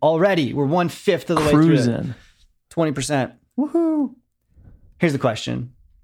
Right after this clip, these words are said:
Speaker 1: What does God require in the fourth and fifth commandments? Scott, I think Verge is maybe a couple days ahead of us, um,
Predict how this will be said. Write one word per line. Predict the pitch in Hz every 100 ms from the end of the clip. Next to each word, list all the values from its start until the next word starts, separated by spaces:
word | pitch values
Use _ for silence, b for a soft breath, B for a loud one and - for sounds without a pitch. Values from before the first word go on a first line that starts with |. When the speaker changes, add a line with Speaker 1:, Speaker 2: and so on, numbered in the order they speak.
| _ _
Speaker 1:
What | - 143
does | 147 139
God | 139 131 131
require | 123 139 135 127 117 117 _ b b _
in | 123
the | 117
fourth | - - 151 170 165 - _ _ _ -
and | 117
fifth | - - 160 120 113 - -
commandments? | - 117 117 110 - - - - _ _ _ _
Scott, | - - 170 147
I |
think | 143 190 190 - -
Verge | 131 139 147 131
is | 117
maybe | 131 120
a | 117
couple | 135 131 123 117
days | - 123 113 113
ahead | 113 110 123
of | 113
us, | 107 110 - - _ _ _ _
um, | - 110 107 104 110